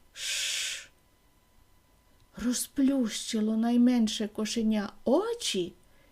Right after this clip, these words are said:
і на протилежний бік глянуло. Глянуло, та як занявчить. Здається, цей собака мальований.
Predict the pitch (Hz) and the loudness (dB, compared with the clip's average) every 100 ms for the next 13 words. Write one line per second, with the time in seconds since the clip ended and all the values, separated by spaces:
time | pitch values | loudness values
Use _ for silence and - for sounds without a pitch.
0 | _ _ _ 349 403 359 330 311 311 311 | _ _ _ 0 0 0 0 0 2 4
1 | 349 339 339 339 269 160 180 185 170 196 | 4 4 4 4 4 4 4 2 -2 2
2 | 190 180 180 185 185 190 208 - _ - | 2 2 -2 -2 -2 -2 -6 -12 _ -20
3 | - - - - _ _ - - _ - | -20 -20 -20 -20 _ _ -20 -20 _ -6
4 | 277 349 440 480 480 302 220 202 196 - | 2 4 4 -2 4 6 6 2 -2 -10
5 | _ _ - - _ _ 349 339 330 269 | _ _ -20 -20 _ _ 4 6 4 2
6 | 262 339 302 330 311 - 403 508 508 480 | 2 4 6 4 4 2 10 10 10 4
7 | - - - _ _ _ _ _ _ _ | -8 -18 -20 _ _ _ _ _ _ _
8 | - _ _ - - 285 294 262 277 349 | -20 _ _ -8 2 6 6 6 4 4
9 | 392 392 370 - - 262 220 202 - - | 2 -2 -2 -2 0 0 -2 -4 -14 -20
10 | - - - - 349 302 - 262 262 214 | -20 -10 0 6 8 8 4 6 6 8
11 | 302 427 508 494 - 330 339 339 - - | 6 6 2 0 2 2 2 -2 -18 -20
12 | _ - 508 453 208 175 185 190 190 196 | _ 2 6 10 10 10 10 6 2 0
13 | 185 214 | -2 -6